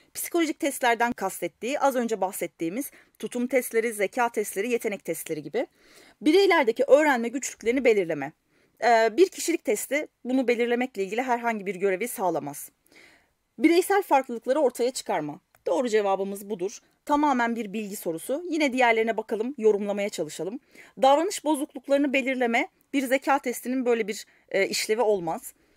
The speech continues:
Yeni öğrenme tekniklerinin geliştirilmesini sağlama, araştırmalar için veri sağlama. Bunlar bütün testlerin ortak işlevi vazifesini görmezler ama bireysel farklılıkları ortaya çıkarırlar. Hepsinin ortak işlevi budur.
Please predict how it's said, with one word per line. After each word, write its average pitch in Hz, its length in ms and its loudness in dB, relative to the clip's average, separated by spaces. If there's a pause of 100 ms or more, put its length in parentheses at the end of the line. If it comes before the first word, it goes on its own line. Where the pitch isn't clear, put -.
(120)
Yeni 311 240 4
öğrenme 269 320 4
tekniklerinin 247 600 -2
geliştirilmesini 233 760 -4
sağlama, 269 480 0 (220)
araştırmalar 247 600 2
için 269 260 -2
veri 240 160 4
sağlama. 180 520 -2 (240)
Bunlar 302 400 2 (220)
bütün 320 340 -2
testlerin 208 400 -2
ortak 240 380 -4
işlevi 190 440 -2 (480)
vazifesini 214 580 0
görmezler 214 640 2 (200)
ama 214 260 0
bireysel 285 400 0
farklılıkları 233 680 0
ortaya 220 340 2
çıkarırlar. 220 520 0
Hepsinin 214 420 -4
ortak 226 340 -4
işlevi 214 340 -6
budur. - 300 -10